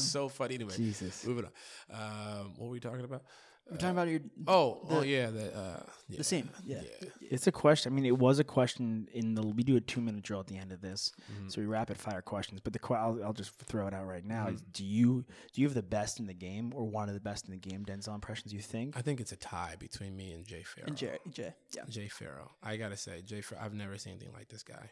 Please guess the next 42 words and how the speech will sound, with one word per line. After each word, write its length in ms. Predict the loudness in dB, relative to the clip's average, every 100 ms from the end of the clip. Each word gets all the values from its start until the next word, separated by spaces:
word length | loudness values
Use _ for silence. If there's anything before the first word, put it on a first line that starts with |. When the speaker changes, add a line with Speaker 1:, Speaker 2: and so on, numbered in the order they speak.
| -18
Speaker 1:
in 80 | -10
my 60 | -8
Speaker 3:
He's 200 | -6 -6
Speaker 1:
life. 60 | -8
Speaker 3:
so 40 |
great. 300 | -10 -12 0
Speaker 2:
Better 160 | 4 6
than, 80 | 6
you 80 | 6
think 180 | 4 4
he's 160 | 2
better 180 | 2 2
than 80 | 4
Ross 220 | 0 0
Marquand? 480 | -2 -2 -2 -2 -4 -12
Speaker 1:
He's 200 | -8 -6 -6 -10
the 80 | 0
best 300 | 2 2 -2
in 60 |
the 40 | -8
world 460 | -6 -6 -6 -8
at 100 | -6
everything. 320 | -6 -6 -8 -6
Speaker 2:
Yeah. 80 |
Speaker 1:
Like, 180 | -6 -4
Jake, 200 | -2 -2 -4
uh, 100 | -8 -8 -2
Jay 180 | 0
Farrow, 460 | 0 0 0 0 -4 -6
if 160 | -8
you 80 | -8
just, 320 | -4 -4 -2
imp-, 160 | -4 -4
he, 140 | -4
pr-, 140 | -2 -2
he 140 | -4 -2
does, 320 | 0 0 0
uh, 40 | -6 -14 -18 -20 -8 2
the 60 |
only 180 | 4 4
thing, 140 | 2 0
only, 280 | 0 0 -2